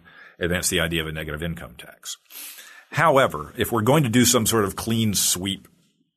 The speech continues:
uh, redesign of the welfare state, uh, along those kinds of lines of cutting checks, my own inclination would be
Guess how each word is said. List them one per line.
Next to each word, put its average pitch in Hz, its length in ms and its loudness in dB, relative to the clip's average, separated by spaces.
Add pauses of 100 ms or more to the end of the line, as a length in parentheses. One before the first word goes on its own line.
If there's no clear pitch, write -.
(220)
uh, 87 300 2
redesign 87 580 -2
of 76 60 -4
the 80 100 -4
welfare 85 380 -4
state, - 360 -16 (260)
uh, 80 480 -4 (120)
along 87 440 -2
those 85 220 -2
kinds 85 380 -6
of 71 120 -14
lines 69 440 -10
of - 140 -16
cutting 80 260 -2
checks, - 460 -10 (800)
my 135 260 4
own 143 220 2
inclination 78 840 -4
would 78 360 -8
be 78 480 -8